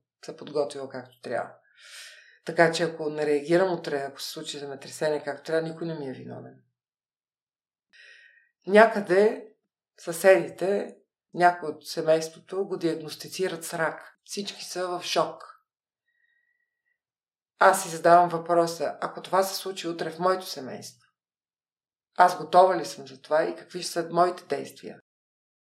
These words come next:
Това е правилният начин. Не да се страхувам, че може някой да диагностицират с рак. Не знаеш.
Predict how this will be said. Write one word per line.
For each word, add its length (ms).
Това 160
е 100
правилният 560
начин. 400
Не 120
да 100
се 120
страхувам, 840
че 120
може 320
някой 420
да 140
диагностицират 840
с 120
рак. 360
Не 120
знаеш. 600